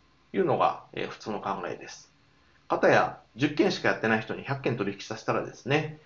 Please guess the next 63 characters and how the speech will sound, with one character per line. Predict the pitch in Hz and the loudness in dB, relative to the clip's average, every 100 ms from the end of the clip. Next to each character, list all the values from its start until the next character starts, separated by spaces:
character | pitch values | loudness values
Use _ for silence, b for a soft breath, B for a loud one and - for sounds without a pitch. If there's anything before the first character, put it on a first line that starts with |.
| b b - | b b -12
え | 104 107 107 - - - - 113 | -8 -6 -6 -10 -12 -14 -12 -6
ー、 | |
十 | 131 | 0
件 | 135 170 | 6 8
で | |
起 | 110 | 6
こ | 127 | 6
ら | 139 | 4
な | |
か | 147 | 4
っ | - | 2
た | |
問 | 95 101 | 0 2
題 | 127 | 4
が | 98 | 4
起 | 95 127 | 2 2
き | |
る | 156 | 4
か | 131 | 4
も | 95 | 2
し | - | -6
れ | 90 | -6
な | 82 | -8
い | - | -10
と。 | - - _ b b b | -18 -20 _ b b b
あ | - | 0
る | 120 | 2
い | |
は | 151 - | 2 0
そ | 147 | -4
も | 156 | -4
そ | 117 | -4
も | 92 | -6
十 | 113 | -4
件 | - 190 | 0 0
し | - | 2
か | 101 | 0
や | |
っ | - | 2
て | 113 | 0
な | 107 | 0
い | |
ん | |
で | - | -2
で | - | -10
す | - - | -8 0
ね、 | 143 135 - _ 120 | 0 0 -10 _ -10
百 | 156 170 | -8 -2
件 | 143 107 | 0 0
で | 110 | 0
き | 170 | 0
る | 170 | 2
か | |
ど | 107 117 | 4 2
う | |
か | 107 | 2
も | 92 | -4
わ | 87 | -2
か | - 110 | 0 0
ん | |
な | 82 | -2
い | |
と | - | -8